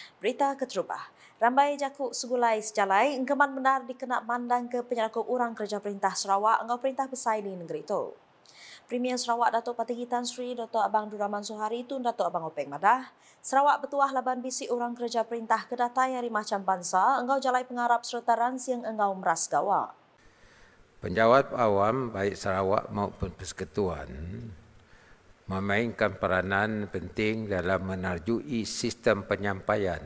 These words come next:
Speaker 2: delivery kerajaan dengan lebih profesional dan efisien demi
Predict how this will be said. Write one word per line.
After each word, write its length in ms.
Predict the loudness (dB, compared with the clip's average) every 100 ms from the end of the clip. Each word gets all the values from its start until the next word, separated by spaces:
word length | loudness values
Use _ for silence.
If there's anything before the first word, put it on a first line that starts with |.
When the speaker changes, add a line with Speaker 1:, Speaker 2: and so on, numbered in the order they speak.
| -10
Speaker 2:
delivery 720 | -8 -6 -6 -6 -8 -10 -14 -16 -20 -20 -20 -20 -20 -20 -20 _ -6
kerajaan 800 | -4 -2 -2 0 2 2 2 0
dengan 320 | 0 0 0
lebih 240 | 0 0
profesional 800 | 0 -2 0 0 -2 0 0 0
dan 240 | -2 -2 -4
efisien 880 | -6 -4 -6 -2 -4 -4 -12 -14 -18 -20 _ -20 _ -20 _ _ -10
demi 720 | -8 -2 0 0 0 -2 -6